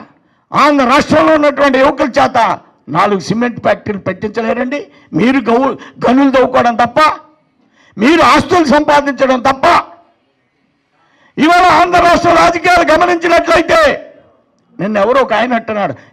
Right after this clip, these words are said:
"నేనే హోంమంత్రిని అవుతాను ఈ రాష్ట్రానికని." ఎవరికి హోంమంత్రి అవుతావయ్యా? చంద్రబాబు నాయుడికిని, చంద్రబాబు నాయుడు కొడుక్కిని, వాళ్ళ భార్యకిని, వాళ్ళ కోళ్ళకి హోంమంత్రి అవుతావా? వాళ్ళకు, ఆ హోంకి హోంమంత్రి అవుతావు నువ్వు. "నేనే హోంమంత్రిని అవుతాను ఈ రాష్ట్రానికని."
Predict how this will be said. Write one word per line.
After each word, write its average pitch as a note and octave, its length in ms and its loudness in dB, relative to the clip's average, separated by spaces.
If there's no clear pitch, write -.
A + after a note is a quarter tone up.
"నేనే G#3 340 -2
హోంమంత్రిని G#3+ 640 -2
అవుతాను G3 320 -4
ఈ F3+ 60 -2
రాష్ట్రానికని." D#3+ 720 -4
ఎవరికి G#3 420 -2
హోంమంత్రి A#3+ 480 0
అవుతావయ్యా? B3+ 560 2
చంద్రబాబు B3 480 0
నాయుడికిని, B3+ 480 0
చంద్రబాబు B3+ 540 0
నాయుడు B3+ 200 0
కొడుక్కిని, C4 600 -2
వాళ్ళ C4+ 160 2
భార్యకిని, A#3+ 560 0
వాళ్ళ C4+ 140 2
కోళ్ళకి B3 520 -2
హోంమంత్రి A#3+ 500 0
అవుతావా? E3+ 420 -4
వాళ్ళకు, C#4+ 500 2
ఆ C#4+ 100 4
హోంకి F4 520 0
హోంమంత్రి C#4+ 460 0
అవుతావు F#3 300 -2
నువ్వు. C3+ 220 -12
"నేనే G#3 340 -4
హోంమంత్రిని G#3+ 600 -2
అవుతాను G3 320 -4
ఈ F#3 60 -2
రాష్ట్రానికని." D#3+ 720 -4